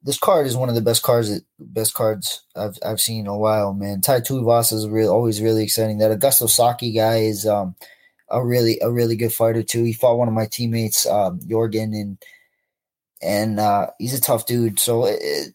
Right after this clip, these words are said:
there's a lot of great fights, man. But that just, that's when you see cards like this, it just makes people wanna buy 'em more. You know what I mean? Like, you see a lot of guys, and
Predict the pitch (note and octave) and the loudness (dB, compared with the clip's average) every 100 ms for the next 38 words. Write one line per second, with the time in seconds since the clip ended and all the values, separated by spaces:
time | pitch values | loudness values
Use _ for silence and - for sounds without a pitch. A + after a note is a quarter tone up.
0 | _ F#3+ G#3+ A#3 G3+ E3+ A#2+ C#3 C3 B2 | _ 0 2 4 4 2 0 -2 2 2
1 | C3+ C#3 - C3+ C3+ A#2+ D3 E3 E3+ - | 2 0 -2 -4 -2 0 0 0 -4 -2
2 | C#3+ D#3 - C#3 C#3+ E3 - F3+ F3+ D#3+ | 0 0 -4 -10 -6 -4 -4 0 2 2
3 | C3 A#2 B2+ B2 G2+ B2 A2 A#2+ A2+ - | 0 -2 0 0 -2 -4 -4 -4 -6 -6
4 | B2 A2+ A2 G#2+ G#2+ G2 G#2 G#2 G2 F#2+ | -8 -6 -4 -2 -2 0 0 0 -4 -4
5 | G2+ G2+ F#2+ - G#2+ A2 G#2+ A2 A2 G#2 | -4 -4 -8 -14 -8 -6 -6 -6 -6 -6
6 | G#2+ A2+ B2 D3+ A#2+ A#2+ A2 A2 A2+ A2+ | -6 -4 0 2 4 2 2 2 2 2
7 | G2 G2+ | 0 -6